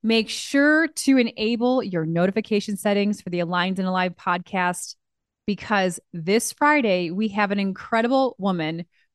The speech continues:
who has been creating magic as a modern day celebrity matchmaker, working with highly successful and driven men and women for nearly twenty-five years.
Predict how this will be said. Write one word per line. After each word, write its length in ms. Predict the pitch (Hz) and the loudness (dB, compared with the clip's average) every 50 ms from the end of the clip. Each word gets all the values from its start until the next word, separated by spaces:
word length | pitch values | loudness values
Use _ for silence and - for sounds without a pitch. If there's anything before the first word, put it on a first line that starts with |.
| _ | _
who 120 | - 247 226 | -2 0 2
has 220 | 233 240 233 220 | 4 4 2 2
been 220 | - 247 240 233 | 2 0 2 2
creating 800 | 220 - - - 247 247 247 - - - 233 240 247 269 262 247 | 0 -2 -6 -4 -4 -4 -4 -4 -4 -2 -2 0 2 2 2 2
magic 560 | 220 202 196 202 202 - 180 151 - - _ _ - | 2 0 0 -2 -4 -4 -6 -8 -8 -8 _ _ -6
as 140 | 196 190 208 | -4 -2 -2
a 60 | 190 | -2
modern 540 | 185 185 185 185 190 190 202 214 226 226 214 | -2 0 0 2 2 2 0 0 0 0 0
day 420 | - 180 175 170 170 175 170 - _ _ _ - | 0 0 0 0 0 -2 -6 -8 _ _ _ -16
celebrity 480 | - - 214 196 202 196 180 202 214 196 | -12 -8 -4 -2 -2 0 0 0 -2 -2
matchmaker, 680 | 180 156 165 - - 180 147 151 - - - - - _ _ _ _ _ _ _ _ _ - | -2 -4 -4 -4 -6 -8 -8 -8 -8 -10 -10 -10 -12 _ _ _ _ _ _ _ _ _ -4
working 340 | 196 208 220 240 - 294 254 | 0 0 2 4 4 4 4
with 160 | 233 214 196 | 4 4 2
highly 460 | - - - - 208 196 196 208 233 | -2 -8 -6 -2 0 0 0 0 -2
successful 680 | 220 - 240 - - - 190 160 170 - - 180 175 175 | -4 -6 -8 -10 -6 -2 -2 -2 -2 -4 -6 -6 -4 -4
and 100 | 170 170 | -4 -4
driven 260 | 175 175 160 165 165 | -4 -4 -4 -4 -4
men 240 | 160 151 147 151 151 | -4 -4 -4 -6 -6
and 200 | - 170 170 170 | -6 -6 -6 -4
women 400 | 170 165 139 147 147 165 190 - _ _ _ _ _ _ _ _ _ | -4 -6 -6 -6 -6 -8 -8 -10 _ _ _ _ _ _ _ _ _
for 180 | - 262 269 262 | 0 2 4 4
nearly 500 | 247 247 254 262 269 285 302 311 311 311 | 6 6 6 4 4 2 2 0 -2 -4
twenty-five 800 | - - - 233 220 220 214 - 226 214 208 - 196 180 175 170 160 | -6 -6 -6 -2 -2 -2 -2 -4 -6 -6 -4 -2 -2 -2 -2 -2 -6
years. 420 | 147 - - - - - - - | -8 -8 -8 -10 -14 -14 -16 -16